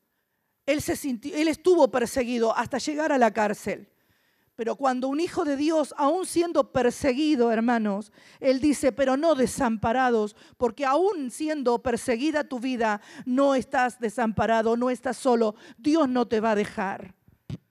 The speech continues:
Y en un momento dice que ellos estaban en la cárcel y Dios envió ángeles y abrieron las puertas y fueron libres. En una oportunidad Pedro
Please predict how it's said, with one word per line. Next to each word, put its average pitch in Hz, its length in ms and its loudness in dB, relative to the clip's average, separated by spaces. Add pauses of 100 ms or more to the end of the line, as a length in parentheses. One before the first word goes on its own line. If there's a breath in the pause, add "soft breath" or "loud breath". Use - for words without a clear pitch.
(300)
Y 240 120 -2
en 240 140 4
un 330 160 2
momento 311 580 2
dice 262 320 -2
que 262 120 0
ellos 254 220 -2
estaban 262 440 2
en 233 120 0
la 233 180 -2
cárcel 247 680 -4 (480 soft breath)
y 254 180 0
Dios 254 300 0
envió 254 360 2
ángeles 269 640 0
y 247 60 2
abrieron 269 280 0
las 254 120 0
puertas 233 800 -2 (680)
y 226 80 -6
fueron 262 380 0
libres. 233 680 2 (480)
En 233 140 2
una 254 200 4
oportunidad 240 760 2
Pedro 277 540 0